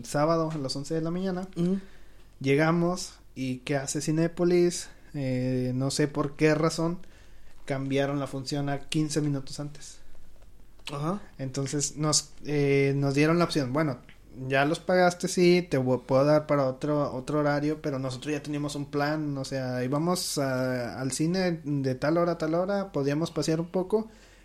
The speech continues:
Speaker 1: pero a partir de tal hora íbamos a hacer otras actividades fuera.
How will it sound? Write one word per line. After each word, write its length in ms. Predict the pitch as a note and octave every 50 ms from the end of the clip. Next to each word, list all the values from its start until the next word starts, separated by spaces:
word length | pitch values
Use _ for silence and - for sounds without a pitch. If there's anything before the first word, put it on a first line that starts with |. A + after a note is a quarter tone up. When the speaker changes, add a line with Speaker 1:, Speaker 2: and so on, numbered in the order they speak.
| - - - -
Speaker 1:
pero 560 | D3 C#3 B2+ C3 B2+ B2 B2+ B2+ A#2+ A#2+ A#2
a 200 | A2+ A2+ A2 -
partir 280 | - A#2+ A#2 - C#3+ D3
de 100 | E3 D#3+
tal 200 | D#3+ E3+ E3+ E3+
hora 180 | F3 F3 F3+
íbamos 300 | F3 D3+ C3+ C3 C3+ - C#3
a 40 | B2
hacer 160 | - B2+ A#2+
otras 260 | A#2 B2 A#2+ - -
actividades 560 | B2 A#2 - C3 B2 A#2+ A#2 A#2 A2+ A2+ - -
fuera. 380 | - B2+ C#3 D#3+ D#3+ C3+ -